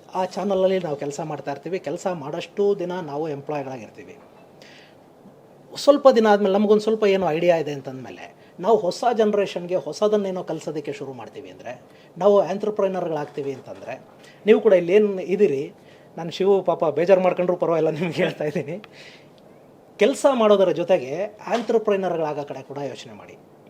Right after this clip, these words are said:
ಅದಕ್ಕೆ ಶಿವು ಥರದವ್ರು ನಮಗೆಲ್ಲ ಕೂಡ ಸ್ಫೂರ್ತಿ ಆಗಬೇಕು, ಮತ್ತು ಅವ್ರು ಯಾವತ್ತೂ ಸ್ಫೂರ್ತಿನೇ ನಮಗೆ. ಶಿವುಗೆ ನಾನು ಯಾವಾಗಲೂ ಹೇಳ್ದೆ, ಬೆಳಗ್ಗೆನೂ ಹೇಳಿದೆ,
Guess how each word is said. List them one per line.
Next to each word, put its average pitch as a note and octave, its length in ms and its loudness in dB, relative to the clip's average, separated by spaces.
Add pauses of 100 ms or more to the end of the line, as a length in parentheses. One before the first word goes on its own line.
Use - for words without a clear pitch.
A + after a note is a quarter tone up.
(580)
ಅದಕ್ಕೆ B3 580 -2
ಶಿವು A3 320 -2
ಥರದವ್ರು F3+ 380 0
ನಮಗೆಲ್ಲ D#3+ 380 -4
ಕೂಡ D#3+ 180 -8 (240)
ಸ್ಫೂರ್ತಿ G#3 460 0
ಆಗಬೇಕು, F3+ 520 -6 (100)
ಮತ್ತು F3 220 -2
ಅವ್ರು E3+ 120 0
ಯಾವತ್ತೂ F3+ 260 -4
ಸ್ಫೂರ್ತಿನೇ D#3 480 -10
ನಮಗೆ. - 360 -18 (320)
ಶಿವುಗೆ A3 260 2
ನಾನು F#3+ 140 4
ಯಾವಾಗಲೂ F#3 340 4
ಹೇಳ್ದೆ, D3+ 180 4
ಬೆಳಗ್ಗೆನೂ F3+ 300 2
ಹೇಳಿದೆ, D3 280 -4